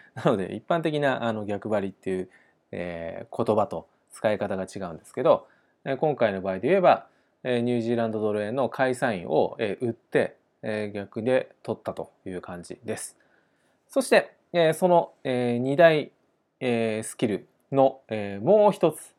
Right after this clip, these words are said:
二大テクニックのもう一つが何かというと、えー、休憩です。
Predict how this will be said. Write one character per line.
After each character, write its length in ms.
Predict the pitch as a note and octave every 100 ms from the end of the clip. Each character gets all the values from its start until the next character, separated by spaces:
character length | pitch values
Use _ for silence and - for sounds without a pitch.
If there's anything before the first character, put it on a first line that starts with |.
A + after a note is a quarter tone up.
| _ _ _ _ _ _ _ _ _ _
二 160 | B2+ C3
大 220 | B2+ A#2+
テ 120 | B2
ク 100 | A#2
ニ 100 | F#2
ッ 20 | -
ク 100 | F#2+
の 100 | F#2
も 160 | D3+
う 20 |
一 180 | - D#3
つ 280 | C#3+ F#2+ - _
が 400 | A2+ C3+ D3+ - _ _ _ _ _ _ _
何 300 | B2 C3+ A#2+
か 200 | G2 F#2 -
と 120 | - B2+
い 100 | C#3+
う 60 |
と、 260 | D3 A#3 - _ _ _ -
え 120 | G#2
ー、 140 | F#2+
休 200 | - B2+
憩 380 | A#2+ A#2+ G2+ - A2+
で 140 | -
す。 220 | - -